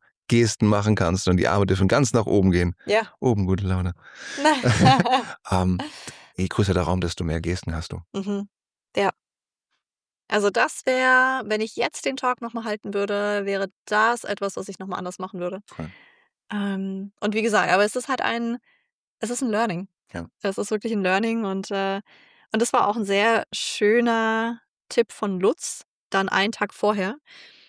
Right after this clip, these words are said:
Speaker 2: wo er meinte: „Marina, hm“, ich habe ihm dann auch noch mal ein Video
Speaker 1: Mhm.
Speaker 2: geschickt, ne, weil das letzte Video, was ich dann gemacht habe vor dem Talk.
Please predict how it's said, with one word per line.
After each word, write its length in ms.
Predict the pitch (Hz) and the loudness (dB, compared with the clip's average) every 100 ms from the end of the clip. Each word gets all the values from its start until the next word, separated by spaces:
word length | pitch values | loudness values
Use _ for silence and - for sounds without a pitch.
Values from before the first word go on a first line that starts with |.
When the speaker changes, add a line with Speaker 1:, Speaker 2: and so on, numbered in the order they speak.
| _ _ _ 208 | _ _ _ -2
Speaker 2:
wo 80 | 208 | 2
er 100 | 202 | 2
meinte: 220 | 202 202 | 2 0
„Marina, 320 | 196 240 320 403 _ _ _ _ | 0 0 0 -2 _ _ _ _
hm“, 540 | 233 233 240 240 247 - _ _ _ _ _ _ _ - | -2 0 0 -2 -4 -8 _ _ _ _ _ _ _ -4
ich 100 | 202 | -2
habe 100 | 208 | 0
ihm 80 | 202 | 0
dann 160 | 196 185 | 0 0
auch 100 | 196 | -2
noch 80 | 190 | -2
mal 140 | 180 | -2
ein 100 | 180 | -2
Video 340 | 196 220 220 | -2 0 0
Speaker 1:
Mhm. 60 | 233 | -2
Speaker 2:
geschickt, 360 | - - 240 220 | -4 0 -2 -2
ne, 120 | 226 - | -6 -4
weil 120 | 185 | -4
das 180 | 180 - | -4 0
letzte 460 | 190 233 - 240 | 2 2 0 -2
Video, 260 | 220 220 220 | -2 2 4
was 120 | 247 | 4
ich 80 | 240 | 2
dann 200 | 220 220 | 0 0
gemacht 280 | 214 214 - | 2 0 0
habe 180 | 226 226 | -2 -2
vor 180 | - 214 | -2 -2
dem 100 | 214 | -2
Talk. 220 | 208 220 | -4 -6